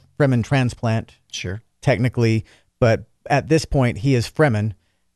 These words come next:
Speaker 1: and the Fremen see him as, as the Messiah and as, you know, a leader. And all of the things over the past dozen years had, had, uh, basically soured, at least in some of the Fremen circles, his perception,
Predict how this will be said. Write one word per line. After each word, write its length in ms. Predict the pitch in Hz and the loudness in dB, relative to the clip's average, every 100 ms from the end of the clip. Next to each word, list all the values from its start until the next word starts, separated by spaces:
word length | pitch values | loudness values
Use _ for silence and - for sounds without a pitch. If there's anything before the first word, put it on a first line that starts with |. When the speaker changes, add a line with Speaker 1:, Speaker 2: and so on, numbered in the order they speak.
| _ | _
Speaker 1:
and 520 | - 123 117 113 107 120 | 0 2 2 0 -2 -6
the 160 | 123 | -6
Fremen 340 | 110 147 139 123 | 0 2 2 2
see 180 | 139 | 2
him 200 | 123 120 | 2 2
as, 160 | 117 104 | 0 0
as 180 | 87 98 | -2 -2
the 80 | 110 | 0
Messiah 540 | 131 - 104 101 135 123 | 0 0 0 0 -2 -4
and 180 | 107 110 | -4 -2
as, 380 | 107 110 - | -2 -4 -8
you 100 | - | -6
know, 260 | 98 98 101 | -2 0 0
a 100 | 92 120 | 0 2
leader. 340 | 120 120 117 | 2 2 0
And 440 | 117 107 76 - _ _ _ _ _ _ _ _ _ _ _ _ - | 0 -4 -10 -18 _ _ _ _ _ _ _ _ _ _ _ _ 0
all 200 | 156 160 | 2 2
of 60 | |
the 60 | 147 | 0
things 280 | - 147 139 | 0 0 2
over 160 | 131 | 2
the 80 | 120 | 0
past 320 | 107 135 120 | 0 0 2
dozen 300 | - 135 127 | 0 0 2
years 260 | 123 139 127 | 2 2 2
had, 300 | 120 120 101 - _ _ - 98 _ _ - _ _ | 0 0 -2 -12 _ _ -20 -20 _ _ -20 _ _
had, 260 | 92 135 113 | 0 0 2
uh, 240 | 104 95 101 - 98 - _ 131 _ 147 117 | 0 -2 -4 -12 -16 -18 _ -20 _ -10 2
basically 340 | 151 139 127 110 | 2 2 -4 -6
soured, 580 | - 147 147 123 110 - _ _ _ _ - - _ _ _ | 0 2 4 2 -2 -8 _ _ _ _ -20 -20 _ _ _
at 120 | 175 | 4
least 220 | 170 190 165 | 4 2 0
in 100 | 139 | 0
some 280 | - 196 | 0 0
of 80 | 165 | 0
the 80 | 135 | -2
Fremen 340 | - 156 139 | 0 0 0
circles, 360 | - 196 151 135 | 0 0 0 0
his 200 | 156 131 | 2 0
perception, 760 | - 139 - 208 - 120 127 | -2 -2 2 0 0 -4 -4